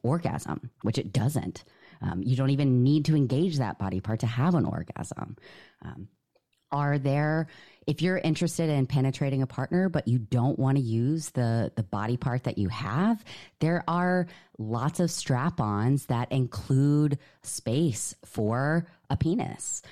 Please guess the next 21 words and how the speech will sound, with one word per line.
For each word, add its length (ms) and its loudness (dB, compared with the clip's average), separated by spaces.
uh, 80 -2
that 180 -2
you 180 2
can 200 2
use 560 2
in 260 2
different 300 -2
ways, 520 -4
or 320 -2
a 80 2
thigh 440 0
strap, 540 -8
or 200 0
just 260 -2
different 220 -2
ways 240 0
that 100 -2
you 140 4
can 160 0
play 260 0
with 180 0